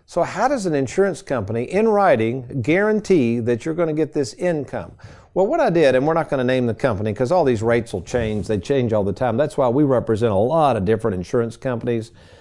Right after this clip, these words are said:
Uh, and that's what I say, folks, before you rush out and buy an annuity, even if you've recently thought about buying one, please see us. We've been doing annuities longer than most people even knew how to spell annuity. And we work with a lot of different companies. We're independent fiduciaries.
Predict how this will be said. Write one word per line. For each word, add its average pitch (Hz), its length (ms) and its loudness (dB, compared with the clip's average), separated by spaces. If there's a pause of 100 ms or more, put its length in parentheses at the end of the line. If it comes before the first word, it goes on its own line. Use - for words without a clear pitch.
(200)
Uh, 120 220 0
and 170 120 2
that's 160 200 2
what 113 60 4
I - 20 4
say, 101 240 2
folks, 107 260 0
before 160 400 2
you 117 100 2
rush 117 280 2
out 110 160 0
and 98 80 -4
buy 120 200 4
an 120 80 0
annuity, 127 560 2 (380)
even 180 200 4
if 113 100 0
you've 117 160 2
recently 110 460 0
thought 127 260 0
about 101 260 -2
buying 101 320 -2
one, 101 200 -4
please 127 680 0
see 104 320 -2
us. 101 240 0
We've 147 160 0
been 117 200 2
doing 117 240 2
annuities 110 400 0
longer 110 260 0
than 98 100 -2
most 110 240 0
people 110 280 -2
even 104 180 -2
knew 113 80 -2
how 107 100 0
to 92 60 -4
spell 135 420 -2
annuity. 92 460 -2 (460)
And 120 160 -4
we 113 80 0
work 120 260 2
with 113 100 0
a 101 40 0
lot 120 240 4
of 117 40 0
different 113 300 -2
companies. 139 580 -2
We're 101 140 -2
independent 101 400 -4
fiduciaries. 139 920 0